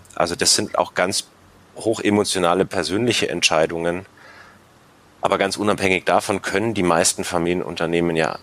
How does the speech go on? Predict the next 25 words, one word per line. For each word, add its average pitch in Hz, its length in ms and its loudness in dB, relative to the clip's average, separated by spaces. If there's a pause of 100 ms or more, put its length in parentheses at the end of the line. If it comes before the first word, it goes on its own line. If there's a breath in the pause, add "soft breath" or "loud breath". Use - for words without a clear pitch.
(100)
eigentlich 80 460 -4
gar 76 140 0
nicht 78 240 -2
raus 80 300 0
aus - 320 -4
ihren, 76 280 -4 (920)
ich 85 140 0
sag - 180 -2
mal, 85 80 0
aus - 200 -2
diesem 85 260 -4
Anteil 76 580 0 (120)
am 80 180 -4
Unternehmen. 71 600 -6 (180)
Ja, 73 120 -10
so 82 140 -6
einfach 85 420 -2
ist 78 220 -4
es 82 140 -2
nicht - 180 -4
verkauft. 85 580 -2 (600 loud breath)
Ähm, 82 400 0 (1200 loud breath)
also 82 320 -2 (880 loud breath)
das 92 200 0
ist - 280 0